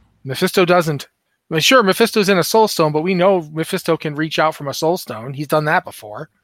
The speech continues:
Uh, that's not a problem. Uh, so yeah, it is.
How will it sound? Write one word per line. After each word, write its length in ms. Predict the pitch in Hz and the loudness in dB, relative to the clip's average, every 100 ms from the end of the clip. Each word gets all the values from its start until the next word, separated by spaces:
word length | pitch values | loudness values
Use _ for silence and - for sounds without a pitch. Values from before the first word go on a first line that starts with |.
| _ _ - | _ _ -10
Uh, 160 | 127 | -4
that's 200 | 139 165 | -4 -2
not 160 | 160 131 | -2 -4
a 40 | |
problem. 460 | 113 117 113 131 156 - _ _ _ | -6 -10 -10 -10 -10 -12 _ _ _
Uh, 420 | 131 123 120 120 | -10 -8 -8 -8
so 140 | 123 170 | -4 0
yeah, 300 | 165 151 131 | 2 2 2
it 260 | 143 170 | 0 2
is. 240 | 165 156 | 2 2